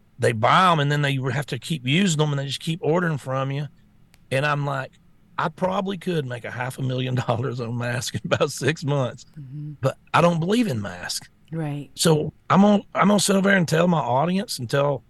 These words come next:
Speaker 1: uh, um, the followers, "Hey, man, masks don't work. I hate masks. I don't use masks." But then I'm gonna turn around and sell a bunch of masks to make money. That's where I'm different than some of these people. I, I just, I can't do that. It's just like, uh, pe-, all the, I mean,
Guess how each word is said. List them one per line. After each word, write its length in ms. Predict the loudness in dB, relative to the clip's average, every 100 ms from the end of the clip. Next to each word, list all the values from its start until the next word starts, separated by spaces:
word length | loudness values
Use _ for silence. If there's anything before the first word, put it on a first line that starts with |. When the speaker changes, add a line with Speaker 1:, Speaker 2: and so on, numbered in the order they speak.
| _ _ _ -8
Speaker 1:
uh, 280 | -6 -6 -10
um, 340 | -12 -10 -12 -14 -18 -10
the 100 | -4
followers, 680 | 2 4 4 2 -2 -2
"Hey, 200 | 0 0
man, 280 | 0 0 0
masks 260 | 2 0 -2
don't 180 | -4
work. 220 | 0 -2 -2
I 100 | -4
hate 240 | -4 -2
masks. 340 | -2 -2 -4
I 40 | -8
don't 140 | -8
use 200 | -6 -4
masks." 320 | -2 0 -2 -4
But 120 | -2
then 120 | 0
I'm 80 | 2
gonna 140 | 0 -2
turn 200 | -2 -2
around 240 | -2 -2
and 80 | -4
sell 380 | -6 -2 0 0
a 40 | -2
bunch 260 | -4 -4 -4
of 60 |
masks 320 | -4 -4 -6 -10
to 60 |
make 180 | -14 -12
money. 320 | -8 -6 -6 -10 -20 -20 -20 _
That's 280 | 4 4 2
where 120 | 0
I'm 160 | 2 2
different 320 | 0 -2 -8
than 120 | -8
some 200 | -6 -4
of 80 | -4
these 160 | -6 -6
people. 420 | -2 -2 -2 -8
I, 120 | -6 -2
I 80 | -2
just, 220 | 0 -4 -4
I 100 | -6 -6
can't 400 | 0 2 4 0 -6 _ _ -12
do 240 | -2 0 0
that. 300 | -2 -6 -8
It's 100 | -4
just 180 | -4 2
like, 240 | 0 0 -12 -20 -20 _ -20 _ _ _ _ -12
uh, 100 | -12 -12 -8
pe-, 160 | -8 -2
all 260 | 2 2
the, 280 | 0 -8 -10
I 60 | -6
mean, 260 | -6 -6